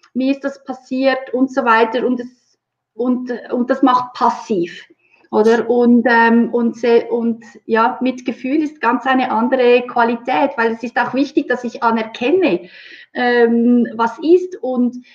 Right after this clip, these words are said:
auch sehe meine Erfolge, die ich habe, oder? Die Erfolg-, der Erfolg ist in solchen Situationen nicht das Endergebnis, sondern eben, dass ich dranbleibe zum Beispiel, dass ich, ähm,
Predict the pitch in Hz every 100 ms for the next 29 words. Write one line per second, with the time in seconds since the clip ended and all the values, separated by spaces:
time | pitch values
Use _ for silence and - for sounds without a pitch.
0 | _ 226 220 - 262 277 349 294 240 233
1 | 226 - 226 - 240 254 349 349 254 214
2 | 220 247 262 262 277 254 254 220 233 247
3 | 269 262 247 - 262 311 277 - 254 247
4 | 269 302 - 277 _ - 254 262 262 349
5 | 330 311 277 269 - 262 254 254 277 -
6 | 311 - - 311 359 294 269 247 247 226
7 | 214 - 233 240 240 240 262 285 269 -
8 | - 262 - - - - - _ _ _
9 | 277 285 381 349 262 226 220 233 226 254
10 | 240 226 226 - 233 220 214 214 233 220
11 | 233 214 214 220 220 220